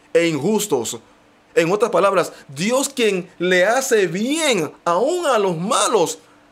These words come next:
a pesar de no merecerlo. Bueno, Dios es así. Bueno, sean ustedes también así como su Padre. Vuelvo con la misma frase, "De tal palo, tal astilla".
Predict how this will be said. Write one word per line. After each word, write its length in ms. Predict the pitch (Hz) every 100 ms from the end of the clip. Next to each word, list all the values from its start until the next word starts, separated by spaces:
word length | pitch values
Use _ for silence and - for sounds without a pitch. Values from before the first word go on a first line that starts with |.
| _ -
a 180 | 208 202
pesar 480 | 202 180 247 311 254
de 140 | 220
no 160 | 214 254
merecerlo. 580 | 254 208 - 262 285
Bueno, 200 | 214 214
Dios 220 | 165 220 254
es 120 | 240
así. 260 | 190 285
Bueno, 240 | 240 233 208
sean 320 | - 262 254
ustedes 460 | 208 185 240 254 240
también 360 | 208 202 247
así 380 | 214 180 269 311
como 240 | 285 220
su 200 | 208 196
Padre. 760 | 180 226 214 190 277 170 123 95 _ _ _ _ _ _
Vuelvo 640 | 123 113 156 302 - 349 262
con 220 | 214 196
la 120 | 175
misma 340 | 160 269 240 185
frase, 480 | 226 285 196 135 -
"De 160 | 127 175
tal 420 | 175 233 254 254
palo, 560 | - 285 285 233 190 -
tal 200 | - 202
astilla". 680 | 160 147 180 165 127 110 92